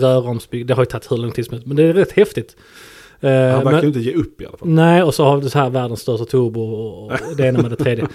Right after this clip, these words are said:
Speaker 2: <laughs>
Speaker 1: Så att, nej, det är speciellt. Han är väl, eh, OK att lyssna på. Jag såg ett avsnitt med honom förra veckan faktiskt.
Speaker 2: Ja,
Speaker 1: Eh,
Speaker 2: någon rallybil med
Speaker 1: ja.
Speaker 2: Ferrari-motor.
Speaker 1: Väldigt obskyrt bygge.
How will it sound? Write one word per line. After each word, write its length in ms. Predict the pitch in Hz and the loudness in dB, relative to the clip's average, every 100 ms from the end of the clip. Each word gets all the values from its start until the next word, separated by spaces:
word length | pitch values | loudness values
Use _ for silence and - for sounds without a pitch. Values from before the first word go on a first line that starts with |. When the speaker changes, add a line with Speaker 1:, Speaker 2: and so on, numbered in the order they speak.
| - | -10
Speaker 2:
<laughs> 220 | 139 - | -14 -14
Speaker 1:
Så 100 | - | -2
att, 100 | 147 185 | 0 2
nej, 280 | 185 190 190 | 2 2 0
det 360 | 170 170 185 | -8 -2 2
är 40 | 165 | 2
speciellt. 460 | - 185 165 127 | 0 2 2 2
Han 300 | 147 - 147 | -2 -2 0
är 60 | 135 | 0
väl, 280 | 139 139 139 | 0 0 0
eh, 520 | 143 143 147 - 175 | 0 0 -2 2 2
OK 360 | 185 - - 139 | 2 -2 -4 2
att 300 | 135 160 - | 4 4 2
lyssna 260 | 160 - | 0 0
på. 100 | 123 | -2
Jag 100 | 131 | 0
såg 140 | - 143 | 0 0
ett 80 | |
avsnitt 260 | 151 147 151 | 0 -2 -2
med 160 | 143 120 | 0 0
honom 300 | 143 135 131 | 0 0 -2
förra 260 | 156 135 | -2 0
veckan 320 | 131 127 123 | -2 -4 -6
faktiskt. 460 | 107 113 - 113 - - | -8 -10 -10 -12 -10 -6
Speaker 2:
Ja, 60 | |
Speaker 1:
Eh, 380 | 123 113 117 120 147 | -6 -6 -8 -6 -8
Speaker 2:
någon 180 | 143 135 | -8 -10
rallybil 520 | 139 185 98 98 101 | -12 -10 -8 -6 -2
med 100 | 147 | 0
Speaker 1:
ja. 120 | 160 | -2
Speaker 2:
Ferrari-motor. 680 | 135 156 117 80 76 - 69 _ _ _ _ _ | -4 -6 -8 -12 -16 -20 -20 _ _ _ _ _
Speaker 1:
Väldigt 320 | 143 160 131 | 4 4 4
obskyrt 340 | 135 - 135 113 | -2 -2 -4 0
bygge. 260 | 127 113 | -2 -2